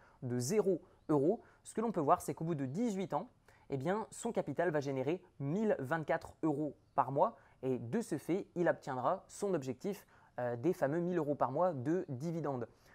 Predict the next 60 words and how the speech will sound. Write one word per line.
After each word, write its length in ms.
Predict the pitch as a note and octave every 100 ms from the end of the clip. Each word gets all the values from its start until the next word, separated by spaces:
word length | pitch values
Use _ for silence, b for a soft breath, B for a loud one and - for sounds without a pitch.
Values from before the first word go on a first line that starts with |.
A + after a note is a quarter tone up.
| b -
Notez 280 | C#3+ F#3 A3
également 380 | F#3+ F#3 F#3+ G3
que 100 | C#3+
pour 180 | C#3
le 60 | C#3
symbole 300 | C3 D3 C#3+
G 140 | B2
L 160 | D#3+ D#3+
D, 120 | E3
par 140 | - B2+
exemple, 300 | B2 C#3 -
l'or 260 | C3 E3
que 120 | - C3
je 60 |
vous 120 | B2
ai 60 | C3
cité, 340 | - C3 G#3 G#3+ B B -
il 100 | B2+
ne 100 | C3
va 160 | B2+
pas 140 | C3 F3+
verser 260 | D#3 -
de 40 | D3
dividendes, 340 | C3 B2+ G#3
mais 60 | F3
vous 120 | C3+
avez 160 | C3+ B2
d'autres 320 | G#3+ A#3 F3+
symboles 320 | E3 C#3+ F#3+
qui 100 | F#3+
vont 140 | B2+
couvrir 340 | B2 D3+ C3+ B2+
l'or 220 | D3 F#3
avec 220 | B2+ C#3
des 80 | C3+
dividendes, 420 | C3 B2 C3 F3+ - B B
ce 80 | -
qui 80 | D#3
est 20 |
par 140 | C#3 B2+
exemple 280 | B2 E3 C#3
le 120 | B2
cas 320 | D#3 E3+ E3+
de 120 | C3
l'E 100 | C3
T 160 | B2 D#3
F 60 |
qui 80 | -
s'appelle 300 | - C3 C#3 - b _
I 160 | F3+ F#3
A 180 | F3 E3 -
U 100 | C#3 -
F, 300 | F#3+ - - b b
qui 80 | -
est 40 | C#3
tout 100 | E3
simplement, 560 | D#3+ C3+ B2+ E3 F3 -
euh, 300 | B2 A#2+ A#2 -
un 160 | A#2+
tracker 340 | B2 E3 C#3+